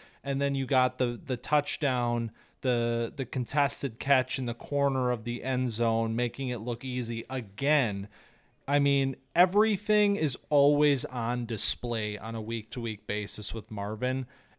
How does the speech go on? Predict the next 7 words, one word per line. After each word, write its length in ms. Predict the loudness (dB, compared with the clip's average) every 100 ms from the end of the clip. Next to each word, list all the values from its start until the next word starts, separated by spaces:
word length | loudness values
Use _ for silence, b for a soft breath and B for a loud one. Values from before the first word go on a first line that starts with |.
| -6
and 420 | -2 -2 -2 4
that 300 | 8 8 6
level 380 | 2 6 6 6
of 160 | 0
consistency, 1300 | -4 -2 -2 0 2 2 2 2 0 0 0 0 -2 -4 -2
uh, 100 | 0
with, 260 | 2 0